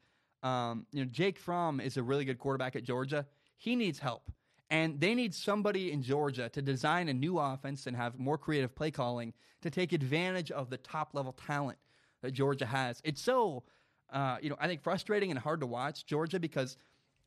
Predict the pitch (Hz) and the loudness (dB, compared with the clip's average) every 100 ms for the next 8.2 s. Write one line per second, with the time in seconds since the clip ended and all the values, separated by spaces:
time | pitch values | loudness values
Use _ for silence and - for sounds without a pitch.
0 | _ 170 156 - 180 170 196 147 226 208 | _ -4 -4 -6 -10 0 0 6 6 6
1 | 165 - 269 262 - 214 190 190 190 170 | 4 4 6 6 4 0 4 4 4 2
2 | 175 180 202 214 208 _ _ _ _ - | 2 4 2 0 -4 _ _ _ _ -4
3 | 170 175 160 175 170 156 - 175 151 151 | 0 2 2 2 2 -2 -2 -4 -2 -4
4 | 131 139 139 135 131 120 123 127 117 - | -4 -4 -8 -6 -4 -2 -4 -4 -6 -8
5 | - 120 110 _ _ _ _ 127 123 117 | -4 -2 -4 _ _ _ _ -2 0 0
6 | 117 110 _ - _ _ _ - - 127 | -2 -6 _ -20 _ _ _ -20 -4 0
7 | 151 147 139 139 135 135 127 123 123 127 | 2 2 2 0 0 2 0 0 0 -2
8 | 117 | -2